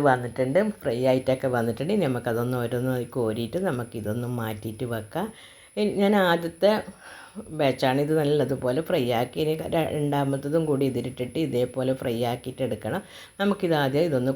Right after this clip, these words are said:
കോരിയിട്ട് മാറ്റി വെക്കാം. നല്ലതുപോലെ പുറം നല്ല, എന്താ പറയുക, തിന്നാൻ നല്ല അടിപൊളി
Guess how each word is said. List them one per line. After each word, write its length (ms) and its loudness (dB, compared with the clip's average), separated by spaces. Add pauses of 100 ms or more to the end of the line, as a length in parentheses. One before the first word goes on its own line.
കോരിയിട്ട് 440 0 (100)
മാറ്റി 340 -4
വെക്കാം. 360 -4 (1500)
നല്ലതുപോലെ 760 6 (120)
പുറം 340 0
നല്ല, 260 2 (400)
എന്താ 180 2 (100)
പറയുക, 280 4 (140)
തിന്നാൻ 340 -2 (100)
നല്ല 140 -2 (480)
അടിപൊളി 400 4